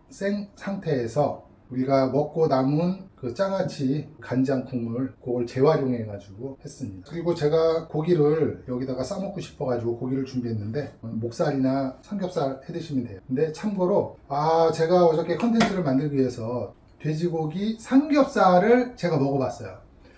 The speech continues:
근데 너무 맛있는 거예요. 그래가지고, 야, 목살도 먹어보니까 목살보다는 삼겹살이 맛있습니다. 여러분은 삼겹살 드세요. 삼겹살 너무 맛있고요. 목살도 맛있어요. 네, 먹는 먹방 한번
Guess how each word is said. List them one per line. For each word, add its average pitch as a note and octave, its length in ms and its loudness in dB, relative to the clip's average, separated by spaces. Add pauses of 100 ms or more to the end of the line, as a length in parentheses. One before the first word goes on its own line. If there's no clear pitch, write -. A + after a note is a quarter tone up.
(180)
근데 D#3+ 240 -6
너무 E4 380 8
맛있는 F#3 480 6
거예요. A#2 560 -2 (240)
그래가지고, E3 500 2
야, - 300 -6
목살도 A3 1000 2 (440)
먹어보니까 G3 920 6 (320)
목살보다는 G#3 800 8
삼겹살이 C#4+ 540 8
맛있습니다. C#3+ 720 0
여러분은 G#3 480 8
삼겹살 C4+ 520 4
드세요. - 420 -2
삼겹살 C4 580 4
너무 G3 180 4
맛있고요. B2+ 680 0
목살도 A#2 380 -4
맛있어요. A2+ 540 -12 (100)
네, A#2 120 -8
먹는 C3 600 0
먹방 D3 320 -6
한번 B2+ 360 -4